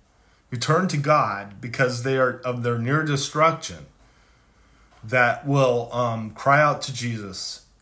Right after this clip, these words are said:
They will re-, finally recognize Jesus as their Messiah. And they will, then Jesus will come and save the world from the Antichrist, his regime, and the,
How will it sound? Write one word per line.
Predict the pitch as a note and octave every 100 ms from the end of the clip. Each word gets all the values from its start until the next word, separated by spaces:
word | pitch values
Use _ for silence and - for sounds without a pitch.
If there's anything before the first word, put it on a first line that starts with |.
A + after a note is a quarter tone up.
| _ _
They | B2
will | B2 A#2+
re-, | A#2 C#3
finally | A#2+ - E3 F3 D#3
recognize | C#3+ C3+ C3+ C3+ B2+ A#2+
Jesus | B2+ B2 A#2+
as | B2+ A#2+
their | B2
Messiah. | A#2 A2 - G#2 G2 F#2 - _ _ _ _ _ _ _ _ _
And | A#2+ B2+ A#2+ A2+ - - _ _ _ C3+ G#2
they | A#2+
will, | A#2+ A#2+ A#2+ A#2+ - -
then | A#2 B2 A#2+
Jesus | G#2 A2+ A2 A2+ - -
will | A#2+ A#2
come | - A2+ G2 F#2 - _ _ _
and | A#2 A#2+
save | - A2+ G#2+ G2 - - _ _ _
the | A#2
world | A2 G#2+ G#2
from | - G#2+ G#2+ F#2+ -
the | A2
Antichrist, | G#2+ G#2+ A2 G#2 A2+ A2+ A2 -
his | A#2+ F#2+
regime, | G2+ G2 G2 B2 B2 A#2+ - - - -
and | A2+ A2+
the, | A2+